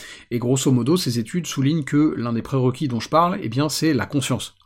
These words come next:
Euh, ce qui est logique, hein, puisque pour reconnaître qu'un stimulus est désagréable, il faut pouvoir l'interpréter, reconnaître l'information, et donc on va dire posséder, euh, le matériel biologique qui permet de faire ça. Et la conscience, c'est un de ces, euh,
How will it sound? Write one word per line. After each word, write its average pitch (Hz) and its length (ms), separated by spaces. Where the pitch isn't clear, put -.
Euh, - 20
ce - 80
qui 127 120
est - 20
logique, 143 340
hein, 113 180
puisque - 240
pour 123 200
reconnaître 135 360
qu'un 113 120
stimulus 131 500
est 113 80
désagréable, 117 540
il - 20
faut 120 120
pouvoir 120 320
l'interpréter, 117 600
reconnaître 117 420
l'information, 101 600
et 110 60
donc 139 200
on 127 60
va 113 120
dire 139 180
posséder, 131 460
euh, 107 100
le 101 80
matériel 113 360
biologique 107 460
qui 127 120
permet 120 220
de - 60
faire - 140
ça. - 180
Et 107 60
la 85 100
conscience, 143 500
c'est 120 300
un 147 140
de 120 160
ces, 113 300
euh, 95 180